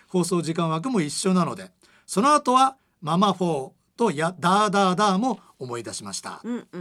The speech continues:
Speaker 2: ん。
Speaker 1: で、ママフォーはこれご-、この方ご覧になってたそうで、えー、アニメが放送されたのは千九百九十二年のこと。一年間かけてだったんですね。
Speaker 2: うん。
Speaker 1: えー、十五年後の未来には生まれている主人公の子供は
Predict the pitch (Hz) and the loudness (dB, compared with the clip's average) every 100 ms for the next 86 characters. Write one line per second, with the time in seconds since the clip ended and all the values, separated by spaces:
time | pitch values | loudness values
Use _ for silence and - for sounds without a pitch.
0 | 165 - 127 190 240 233 220 202 185 190 | -12 -10 -4 -2 -2 -2 0 0 0 -2
1 | 165 180 165 175 165 110 139 147 147 120 | -2 -6 -6 -4 -6 -4 -2 -2 -4 -8
2 | - 98 101 98 92 92 92 _ _ _ | -12 -14 -14 -14 -16 -18 -20 _ _ _
3 | - 120 127 147 120 104 156 170 180 196 | -12 -8 -6 -8 -10 -8 -4 -2 -2 -2
4 | 190 214 233 165 185 175 - 123 107 95 | -2 -2 -2 0 0 -2 -4 -8 -10 -10
5 | - 196 139 107 123 170 254 254 160 107 | 0 0 0 -4 -2 0 0 0 -2 -6
6 | 95 104 98 95 92 _ _ _ 120 156 | -12 -14 -12 -14 -16 _ _ _ -10 -6
7 | 233 277 277 240 202 185 202 196 233 247 | -4 -2 -4 -2 -2 0 -2 -2 -2 -4
8 | - 113 - 95 92 - 139 220 220 262 | -8 -14 -12 -16 -16 -12 -4 -2 0 -2
9 | 254 233 214 190 165 135 117 120 247 285 | -6 -10 -12 -14 -8 -6 -4 -2 0 0
10 | 294 277 269 254 247 247 226 247 220 185 | 0 0 -2 -4 -4 -2 0 2 2 2
11 | 180 165 196 202 196 190 - 190 214 - | 2 2 2 0 2 0 0 0 0 0
12 | _ _ - 165 226 190 180 156 135 170 | _ _ -6 -2 -2 0 -2 -2 -4 -2
13 | 185 180 196 | 0 2 2